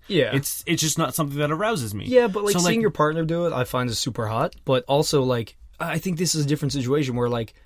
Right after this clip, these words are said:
Speaker 1: I'm sure it's not that you saw her do it and was like, "Ooh." It's that you saw her do it, and, like, if you appreciate it for, like, a second or two or whatever, and then you got to join in, that would be a different thing.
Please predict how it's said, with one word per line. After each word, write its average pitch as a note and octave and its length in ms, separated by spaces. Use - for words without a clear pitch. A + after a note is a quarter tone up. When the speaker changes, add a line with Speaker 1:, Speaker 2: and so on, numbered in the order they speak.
Speaker 1:
I'm D3 80
sure F3 320
it's C#3 180
not C3 200
that C#3 60
you B2 120
saw A#2+ 260
her B2 120
do B2 220
it A#2 40
and A2 80
was A2 140
like, A2 240
"Ooh." C#3 300
It's D3 160
that D#3+ 80
you D3 80
saw D#3+ 200
her D3 120
do C#3 280
it, A2 140
and, A2+ 180
like, G#2+ 280
if C#3 160
you C#3+ 160
appreciate C#3 500
it - 40
for, - 120
like, A2+ 220
a A#2 60
second B2+ 340
or A2 60
two A2+ 180
or G2+ 60
whatever, A#2 420
and A#2 160
then A2 240
you A#2 120
got A2 220
to B2+ 100
join A2 280
in, D#3+ 260
that A#2+ 80
would B2 80
be A2+ 80
a G#2+ 40
different A2 300
thing. G#2 240